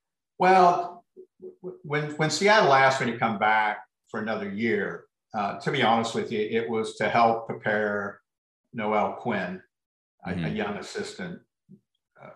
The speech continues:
Speaker 1: her, her opportunity to take over. And, um, when we started the season last year, uh, we were five and one. We had won four straight games.
Speaker 2: Mm-hmm.
Speaker 1: But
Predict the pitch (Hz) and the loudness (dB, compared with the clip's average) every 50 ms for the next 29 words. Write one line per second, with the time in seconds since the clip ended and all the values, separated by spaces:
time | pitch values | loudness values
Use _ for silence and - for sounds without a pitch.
0 | - 104 - - - 117 113 110 - - - 117 113 110 110 110 107 101 98 98 | -20 -20 -14 -6 -4 -2 -2 -2 -4 -6 -6 -2 0 2 4 4 2 2 0 -4
1 | 95 - - 120 104 98 90 85 76 73 - _ _ - - 90 85 - - 87 | -10 -10 -8 -8 -8 -8 -8 -10 -12 -14 -16 _ _ -10 -10 -8 -8 -8 -10 -10
2 | 87 87 76 - - - - _ _ _ _ _ _ _ _ _ _ _ _ _ | -10 -10 -10 -12 -16 -20 -20 _ _ _ _ _ _ _ _ _ _ _ _ _
3 | _ _ _ _ - 104 101 98 98 95 92 92 90 85 - - - 95 90 87 | _ _ _ _ -10 -8 -6 -4 -4 -4 -6 -6 -8 -10 -12 -10 -6 -4 -4 -4
4 | 85 85 85 82 80 80 - - _ _ _ _ _ _ _ _ _ _ _ _ | -4 -4 -6 -6 -8 -10 -14 -18 _ _ _ _ _ _ _ _ _ _ _ _
5 | _ _ _ _ _ _ _ 123 123 120 120 123 123 - - 147 151 156 156 151 | _ _ _ _ _ _ _ 0 0 2 2 2 2 2 2 4 6 6 6 4
6 | 131 123 123 - - 135 127 123 123 117 113 110 107 107 110 110 107 107 107 - | 2 0 -2 -2 -2 -2 -2 -2 -2 -2 -2 -4 -4 -2 -2 -2 -2 -2 -4 -8
7 | - - 117 113 107 104 98 95 92 - - _ _ - 98 98 98 92 95 98 | -10 -8 -6 -4 -2 -2 -2 -4 -6 -8 -14 _ _ -10 -8 -8 -6 -8 -8 -8
8 | 104 110 131 175 123 - - - 123 123 123 123 113 104 104 101 107 120 117 98 | -4 0 2 4 4 4 4 4 6 6 6 4 2 0 -2 -2 -2 0 0 -2
9 | 92 95 110 123 120 101 104 123 123 117 - - 113 98 98 - - - 101 95 | -2 -4 -4 -2 -2 -2 0 0 -2 -2 -4 -6 -8 -10 -10 -10 -8 -8 -8 -8
10 | - 98 98 101 98 - - _ _ _ _ _ _ _ _ _ _ _ _ _ | -6 -8 -8 -8 -10 -10 -14 _ _ _ _ _ _ _ _ _ _ _ _ _
11 | _ _ - 92 90 87 85 82 85 87 - _ _ _ _ _ _ _ _ _ | _ _ -10 -8 -6 -4 -4 -6 -6 -10 -14 _ _ _ _ _ _ _ _ _
12 | _ _ _ - 110 113 120 120 117 117 113 - - | _ _ _ -10 -4 0 2 4 4 2 2 0 -4